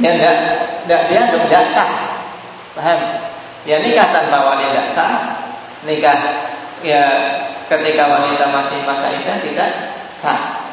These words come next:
Cuman dibedakan istilah. Tidak sahnya kalau pada permasalahan yang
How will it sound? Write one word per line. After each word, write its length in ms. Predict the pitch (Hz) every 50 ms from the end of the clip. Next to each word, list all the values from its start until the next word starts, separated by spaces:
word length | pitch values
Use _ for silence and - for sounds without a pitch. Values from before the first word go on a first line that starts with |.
| - - - - - - 247
Cuman 640 | 269 269 - 185 185 202 220 - - - - 156
dibedakan 560 | 165 170 160 165 156 170 180 185 202 208 - -
istilah. 480 | - - 202 208 202 196 185 - - - - - - - - - - -
Tidak 420 | - - 214 214 - 175 - - -
sahnya 560 | 208 202 202 196 196 202 214 208 180 175 170
kalau 400 | 170 170 170 170 202 208 - 196
pada 240 | 190 180 180 165 -
permasalahan 720 | - 165 170 165 165 165 170 165 - 190 190 190 190 -
yang 160 | 170 170 170